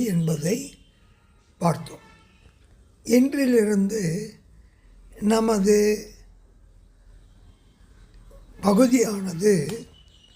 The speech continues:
ஒவ்வொரு லக்னமாக, ராசியாக அல்ல, லக்னமாக அதனுடைய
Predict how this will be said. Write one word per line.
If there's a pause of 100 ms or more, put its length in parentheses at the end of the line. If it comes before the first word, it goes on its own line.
(320)
ஒவ்வொரு (160)
லக்னமாக, (1080)
ராசியாக (100)
அல்ல, (920)
லக்னமாக (1040)
அதனுடைய